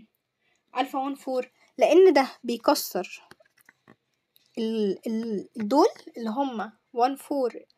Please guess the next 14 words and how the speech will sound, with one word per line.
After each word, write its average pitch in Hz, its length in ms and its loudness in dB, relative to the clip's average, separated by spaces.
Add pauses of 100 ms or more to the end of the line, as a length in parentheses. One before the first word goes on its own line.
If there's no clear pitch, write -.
(380)
آه، 220 280 -6
جلايكوسيديك 247 640 -6 (120)
بونز، 339 520 -4 (120)
ولكن 320 440 2 (1400)
اللي 240 280 -2
هنا 339 120 6
ده 415 200 2 (720)
بيكسر 285 560 0 (100)
الخضرة 233 480 -6
دي. 202 200 -10
الخضرة 294 340 -2
دي 320 120 -2
بتكون 349 380 -4
ماسكة 359 320 -2